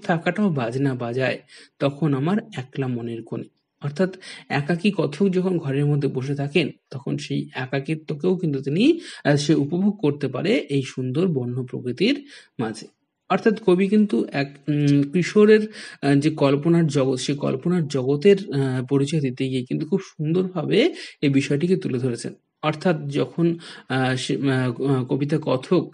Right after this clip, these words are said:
সেই শিশু বালক যখন তার ঘরের মধ্যে আবদ্ধ রয়েছে, সেই ঘরের মধ্যে আবদ্ধ থাকার মধ্যেও কিন্তু সে তার, আহ, যে মানসপট, সেই মানসপটে কিন্তু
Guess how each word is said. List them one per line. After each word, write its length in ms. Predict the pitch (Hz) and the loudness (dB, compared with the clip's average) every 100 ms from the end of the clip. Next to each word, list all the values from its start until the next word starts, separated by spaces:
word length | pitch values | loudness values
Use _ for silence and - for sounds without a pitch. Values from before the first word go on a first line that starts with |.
| 165 | -8
সেই 200 | 160 143 | -4 -4
শিশু 440 | 147 143 160 160 156 - - 151 | -4 -2 2 2 0 -14 -6 0
বালক 380 | 139 139 170 147 | 4 6 6 4
যখন 400 | 143 - 147 139 | 0 0 0 2
তার 180 | 127 127 | 0 -4
ঘরের 340 | 127 135 156 | -4 0 2
মধ্যে 300 | 165 160 170 | 2 2 0
আবদ্ধ 340 | 147 139 131 | 2 2 0
রয়েছে, 340 | 131 135 127 190 | 0 0 0 -4
সেই 180 | - 170 | -2 -4
ঘরের 300 | 131 127 151 | -2 0 0
মধ্যে 280 | 165 165 165 - | 0 -2 -6 -6
আবদ্ধ 340 | 131 139 143 165 | -4 -2 0 0
থাকার 340 | 151 147 143 127 | -2 -2 -2 -2
মধ্যেও 340 | 127 127 180 | -6 0 0
কিন্তু 300 | 175 170 151 | 2 0 0
সে 160 | 143 135 | -4 -4
তার, 240 | 147 220 | 0 2
আহ, 520 | 320 - - - 131 127 | 0 -4 -18 -8 -2 -2
যে 320 | 123 135 135 131 | 0 2 2 0
মানসপট, 540 | 127 151 156 - 131 | 0 2 0 -2 -4
সেই 160 | - 139 | -2 -4
মানসপটে 600 | 127 139 143 - 135 135 | -2 -2 -4 -6 -4 -2
কিন্তু 360 | 135 127 127 | -2 -2 2